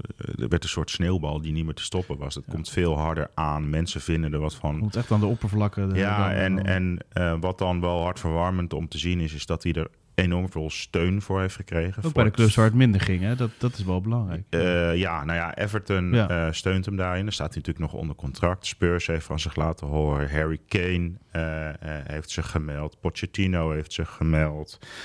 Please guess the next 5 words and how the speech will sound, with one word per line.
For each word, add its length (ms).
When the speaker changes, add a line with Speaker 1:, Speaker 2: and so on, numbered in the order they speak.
Speaker 1:
Prins 320
William 600
heeft 380
uitgesproken. 760
En, 200